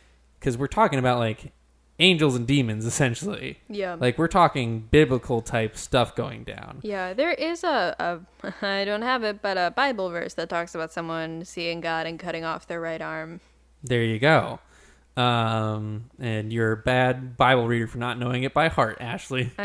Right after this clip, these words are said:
Speaker 2: have never read the Bible.
Speaker 1: You, I hope you read parts of it.
Speaker 2: Oh, for school.
Speaker 1: <laughs> For school, we had to, for,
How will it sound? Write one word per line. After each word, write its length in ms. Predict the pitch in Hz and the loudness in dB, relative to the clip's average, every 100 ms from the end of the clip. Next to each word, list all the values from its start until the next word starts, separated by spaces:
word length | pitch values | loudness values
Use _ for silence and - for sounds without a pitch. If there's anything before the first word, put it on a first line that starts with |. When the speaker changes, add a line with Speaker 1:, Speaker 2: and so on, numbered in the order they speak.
| 196 190 | -2 -2
Speaker 2:
have 100 | 180 | -4
never 380 | 190 202 196 196 | -6 -4 -2 -2
read 220 | 165 160 | -4 -6
the 60 | |
Bible. 520 | 160 156 156 165 156 - - _ _ _ - - - | -10 -10 -10 -10 -10 -12 -14 _ _ _ -20 -20 -16
Speaker 1:
You, 300 | 135 180 254 - _ _ _ _ _ - _ | -8 -8 -8 -16 _ _ _ _ _ -20 _
I 140 | 143 135 | 0 4
hope 220 | 175 208 | 2 2
you 80 | 190 | 4
read 240 | 135 120 | 4 4
parts 320 | 160 214 262 | 4 2 4
of 120 | 143 | 2
it. 220 | 127 170 - - - - - | 2 0 -2 -16 -20 -20 -6
Speaker 2:
Oh, 280 | 220 226 | 0 0
for 420 | 220 233 214 208 208 | 2 2 2 2 -2
school. 460 | - 233 247 214 | -6 0 2 6
Speaker 1:
<laughs> 40 | 214 | 4
For 80 | |
school, 380 | - - 247 254 | 4 2 4 6
we 140 | 202 180 | 6 6
had 200 | 214 190 | 2 2
to, 140 | 190 | 0
for, 280 | 185 185 170 | 2 0 0